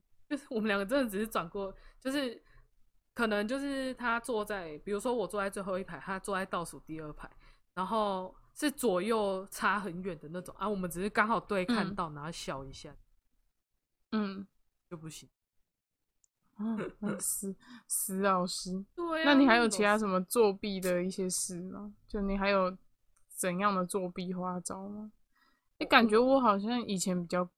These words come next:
Speaker 2: 我好像以前学生时代比你乖。
Speaker 1: 应该是说，对啦，应该是说蛮坏的，很 bad，很 bad。
Speaker 2: 嗯。还有吗？
Speaker 1: 我们班
Speaker 2: 还有吗？
Speaker 1: 国中的时候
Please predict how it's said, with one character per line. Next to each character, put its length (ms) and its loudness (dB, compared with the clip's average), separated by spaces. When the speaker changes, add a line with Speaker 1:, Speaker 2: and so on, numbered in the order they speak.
Speaker 2:
我 160 -2
好 120 8
像 200 4
以 100 0
前 260 -2
学 160 -2
生 160 0
时 60 -2
代 100 2
比 200 -4
你 220 -6
乖。 300 -8
Speaker 1:
应 100 -8
该 180 -4
是 120 -6
说， 200 0
对 160 -4
啦， 400 -12
应 140 -20
该 100 -10
是 100 -12
说 220 -14
蛮 140 -12
坏 280 -8
的， 60 -12
很 140 -12
bad， 260 -16
很 160 -6
bad。 320 0
Speaker 2:
嗯。 180 -4
还 120 -2
有 80 2
吗？ 60 4
Speaker 1:
我 60 6
们 80 2
班 280 8
Speaker 2:
还 120 -2
有 120 -6
吗？ 180 -10
Speaker 1:
国 280 -2
中 260 -6
的 180 -8
时 260 -10
候 680 -6